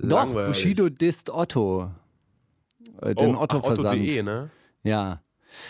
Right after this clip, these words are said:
Speaker 1: Das ist, äh,
Speaker 2: Ich
Speaker 1: das
Speaker 2: dachte,
Speaker 1: ist
Speaker 2: Otto
Speaker 1: tatsächlich
Speaker 2: Walkes.
Speaker 1: wirklich, äh, wirklich mittlerweile ein bisschen lustig, weil der, äh, Bushido jetzt so eine Art Verbraucherzentrale wird und, ähm,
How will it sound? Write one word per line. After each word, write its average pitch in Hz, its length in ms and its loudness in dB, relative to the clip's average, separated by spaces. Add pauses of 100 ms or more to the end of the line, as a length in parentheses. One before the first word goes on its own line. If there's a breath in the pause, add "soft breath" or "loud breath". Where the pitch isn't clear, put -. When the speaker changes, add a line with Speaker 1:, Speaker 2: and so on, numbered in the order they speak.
(100)
Speaker 1:
Das 156 160 2
ist, 214 160 0
äh, 156 140 -2
Speaker 2:
Ich 139 80 -6
Speaker 1:
das 151 140 0
Speaker 2:
dachte, 170 140 0
Speaker 1:
ist 156 60 -2
Speaker 2:
Otto 123 100 2
Speaker 1:
tatsächlich 147 360 2
Speaker 2:
Walkes. 131 180 -8
Speaker 1:
wirklich, 180 440 0
äh, 131 300 -2
wirklich 160 240 0
mittlerweile 143 400 2
ein 139 100 2
bisschen 135 240 0
lustig, 156 340 -2
weil 127 140 2
der, 123 580 2
äh, 131 40 0
Bushido 160 440 0
jetzt 135 180 2
so 120 80 -2
eine 120 200 0
Art 113 160 0
Verbraucherzentrale 98 1200 -2
wird 123 380 0 (520 loud breath)
und, 117 540 0
ähm, 120 480 2